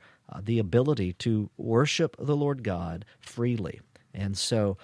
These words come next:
uh, that tho-, those days, my friends, are, are, are, are well behind us, and, and, uh, it seems as if things will only get worse until the Lord Jesus returns. But,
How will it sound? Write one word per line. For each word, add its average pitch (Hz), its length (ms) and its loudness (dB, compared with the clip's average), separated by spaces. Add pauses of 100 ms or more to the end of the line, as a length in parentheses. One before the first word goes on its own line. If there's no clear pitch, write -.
(160)
uh, 98 220 -6
that 117 400 2
tho-, 120 260 4
those 127 240 4
days, 120 400 4
my 113 120 2
friends, 120 340 2
are, 101 200 6
are, 104 320 2
are, 101 320 0
are 104 100 0
well 113 180 4
behind 110 420 2
us, 90 180 -2
and, 101 200 0 (260)
and, 104 460 0
uh, 73 60 -4
it 101 280 -4
seems 139 400 2
as 101 160 0
if 95 260 -2 (200)
things 120 260 2
will 104 160 2
only 143 320 4
get 135 240 2
worse 120 580 2
until 117 440 0
the 107 100 0
Lord 98 240 2
Jesus 98 400 -4
returns. 101 540 -2
But, 101 200 2